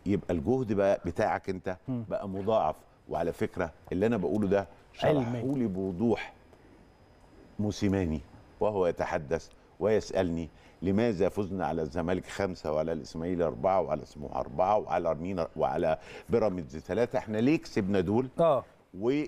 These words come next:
Speaker 1: آه، ماتشات تانية بنكسب، آه، واحد صفر وبنتعادل وبنخسر ليه؟" لأن هي دي الحقيقة، دي يعني أنا ما بلعبش كورة. يعني وإحنا بنلاعب الفريق اللي بيلعب في نص
Speaker 2: يا فندم،
Speaker 1: الملعب.
Speaker 2: بس ليفربول لما بيجي يلاعب أي فريق من الدوري نفس الكلام برضه.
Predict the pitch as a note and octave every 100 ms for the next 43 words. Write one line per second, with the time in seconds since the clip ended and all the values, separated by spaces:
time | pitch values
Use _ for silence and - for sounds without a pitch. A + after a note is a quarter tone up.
0 | - A#2+ G#2 F#2 A2 F#2 A2+ - C#3+ -
1 | C#3+ D3+ A#2+ C3 - A#2 F2 D#2+ G2+ F2
2 | G#2+ B2 B2+ - C#3+ - A#2+ G#2 F#2 G2
3 | - A2+ C#3 A#2 G#2 G#2+ - G2 E2 G#2
4 | B2 G#2 - - - _ _ _ - -
5 | C3 C3+ C#3+ D#3 C#3+ - - F#3 D#2 C2+
6 | - F#2 A2 - - A#2+ - B2+ C3 B2
7 | A2 A2 C3 - - F3 F2+ - - _
8 | _ _ _ _ _ _ _ D2+ D#2+ G2+
9 | F#2+ F#2+ F2 F#2+ G#2+ E2+ F#2 G#2 G2+ F#2
10 | G#2 F#2 - G#2 - C4+ C#4 C#4 A#3 A3+
11 | G#3+ G3+ B3 C4 A3+ G3 A3 A3+ A#3 A3+
12 | G3+ A3 F3 A3 F#3+ E3+ C3+ E3+ F#3+ F#3+
13 | A3+ - C4+ B3+ B3 A#3 B3+ E3